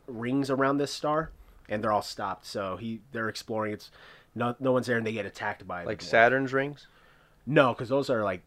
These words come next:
Speaker 1: ice and dust. This is actual metal. Like, they're structures.
Speaker 2: Oh, okay.
Speaker 1: Yeah. So they get attacked, and he's Peter Dinklage, <laughs> uh,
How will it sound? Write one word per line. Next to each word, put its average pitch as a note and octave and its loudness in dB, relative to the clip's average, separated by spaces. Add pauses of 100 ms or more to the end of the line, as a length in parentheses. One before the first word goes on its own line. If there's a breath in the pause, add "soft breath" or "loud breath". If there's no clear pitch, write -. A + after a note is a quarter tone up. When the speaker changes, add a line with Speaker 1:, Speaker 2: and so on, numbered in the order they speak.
(120)
Speaker 1:
ice G2+ -8
and E2+ -12
dust. - -14 (140)
This G2 -10
is F2+ -10
actual F#2 -8
metal. F2+ -10 (220)
Like, G2 -6
they're A2+ -6
structures. - -6 (160)
Speaker 2:
Oh, G#2 6
okay. G#2+ -2
Speaker 1:
Yeah. - -8 (760 soft breath)
So - 6
they F#3+ 12
get G3 12
attacked, C#3+ 6 (220)
and A#2 2
he's A#2+ -2 (1200 soft breath)
Peter A#2+ 4
Dinklage, A2 -2
<laughs> - -
uh, - 4